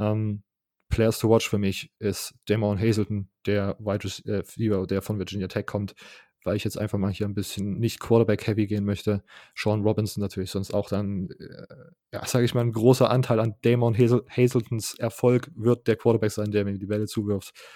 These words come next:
Aber ich wollte jetzt einmal hier kurz, äh, Non-Q B gehen, damit wir eine kleine Abwechslung haben. Schauen wir kurz auf den Schedule zwanzig zwanzig.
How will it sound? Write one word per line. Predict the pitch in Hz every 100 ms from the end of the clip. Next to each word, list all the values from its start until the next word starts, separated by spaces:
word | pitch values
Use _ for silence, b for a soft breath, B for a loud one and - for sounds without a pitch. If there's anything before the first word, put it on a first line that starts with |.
| B
Aber | B 95 95
ich | -
wollte | 101
jetzt | 95
einmal | 101 95
hier | 98
kurz, | - 95 - - B B B B B
äh, | 107 107 101 - -
Non-Q | 117 117 123 151 - 117
B | 113 123
gehen, | 104 110
damit | 104 104 101
wir | 104 95
eine | 92 -
kleine | 104 101
Abwechslung | 92 - - 101
haben. | 95 101 _ _ _ _ _ _ _ _ - _ _
Schauen | - - 113 135
wir | 135 127 123 -
kurz | - 117 113
auf | 104 107
den | 107 107 - _ _
Schedule | - - - 113 110 107
zwanzig | - 98 98 98
zwanzig. | - 92 95 147 185